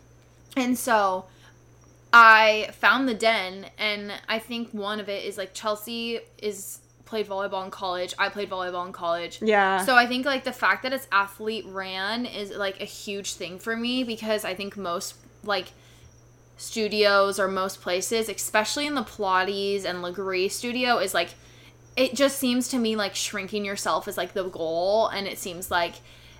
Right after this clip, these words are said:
Speaker 1: it's not always about the strength, and it's more about the aesthetic and what you look like.
Speaker 2: I
Speaker 1: And
Speaker 2: agree.
Speaker 1: being at the den, like, you can tell, like, it's not, especially the style that Chelsea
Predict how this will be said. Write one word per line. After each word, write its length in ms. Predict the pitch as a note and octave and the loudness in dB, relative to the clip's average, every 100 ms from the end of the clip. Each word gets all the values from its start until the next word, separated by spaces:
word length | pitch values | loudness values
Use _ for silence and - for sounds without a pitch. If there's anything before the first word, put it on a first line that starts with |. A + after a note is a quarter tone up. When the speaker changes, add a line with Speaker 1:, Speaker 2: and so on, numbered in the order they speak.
| - - - - - - | -20 -20 -20 -20 -8 -4
Speaker 1:
it's 260 | A3 - | -2 -2
not 460 | G#3+ G3+ F3+ F3 - | -6 -2 0 0 2
always 340 | G#3+ A#3 C#4 | 2 4 4
about 280 | D4 C#4+ C#4+ | 2 2 2
the 100 | D4 | -2
strength, 420 | D4 C#4+ C#4 D4+ | -4 -2 -2 -2
and 100 | A#3+ | -2
it's 140 | G#3 A3 | -2 -4
more 180 | G3+ G3 | -4 -2
about 240 | F3+ A#3 | -2 0
the 60 | E3 | -2
aesthetic 560 | F#3+ - F#3 F3+ F#3+ | -4 -4 -2 -2 -4
and 120 | G3+ | -6
what 120 | F#3+ A#2 | -8 -10
you 120 | F#3 | -8
look 280 | F3+ - A3 | -8 -6 0
like. 340 | A3 B3 B3 | 2 2 0
Speaker 2:
I 100 | A#3 A#3 | 6 8
Speaker 1:
And 200 | G#3+ G3 | 8 4
Speaker 2:
agree. 420 | G3+ G3+ G#3 G#3 - | 2 2 -2 -6 -2
Speaker 1:
being 400 | A3 A3 A3+ A#3 | 2 2 2 4
at 260 | G3+ G3 | 4 4
the 60 | G#3 | -2
den, 460 | F3+ F#3 F3 G3 A3+ | -2 0 0 0 0
like, 200 | F#3+ - - | -2 -4 -8
you 180 | G#3 G3+ | -6 -4
can 220 | C4+ C#4+ | -2 -4
tell, 540 | - F3 F#3 A3+ A#3+ | 0 2 4 2 -2
like, 240 | A3+ D#3+ - - - - | -2 -2 -4 -18 -6 0
it's 180 | C#4+ A#3+ | 0 0
not, 280 | G#3 F#3 - | -4 -2 -2
especially 600 | B3 - A3 A3+ D4+ D#4+ | -2 2 2 2 -2 -4
the 100 | B3+ | -4
style 420 | - G3+ F#3+ G#3+ | 0 2 4 2
that 140 | G#3+ - | -2 -4
Chelsea 540 | F#3+ F3 - G#3+ | -2 -2 -2 -6